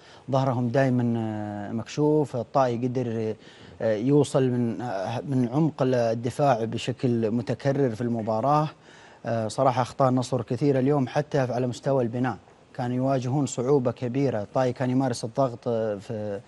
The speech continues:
على دفاع النصر، كان، كانوا في البناء جدًا بطيئين، كان يضطر حارس النصر، آه، في كثير من الأحيان إنه يلعب ضربة مرمى، وهذه ال-، يعني الصيغة مي من سمات النصر اللي دائمًا يصعد،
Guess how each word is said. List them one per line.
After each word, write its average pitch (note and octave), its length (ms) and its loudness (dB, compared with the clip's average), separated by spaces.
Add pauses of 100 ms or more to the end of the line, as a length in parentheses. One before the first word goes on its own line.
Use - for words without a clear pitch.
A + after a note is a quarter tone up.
(260)
على A#2 180 -2
دفاع A#2 280 0
النصر، C3 520 0
كان، A#2+ 460 -4
كانوا B2+ 260 -4
في A2 60 -8
البناء A#2+ 380 -2
جدًا B2 520 -2
بطيئين، B2+ 760 0 (340)
كان B2 160 -2
يضطر B2+ 380 2
حارس B2+ 340 2
النصر، B2+ 340 -2
آه، A2+ 340 -2
في A#2+ 120 -10
كثير C3+ 300 -2
من B2 120 0
الأحيان B2+ 440 0
إنه B2 160 2
يلعب A#2+ 260 0
ضربة A#2+ 300 2
مرمى، D3 380 2 (300)
وهذه B2+ 420 2
ال-، A#2+ 120 0
يعني A2 320 -4
الصيغة C3 400 0
مي A#2+ 440 2
من D3 120 4
سمات C#3 360 0
النصر C3 360 -2
اللي A2 160 -4
دائمًا B2+ 500 2
يصعد، A#2 520 -4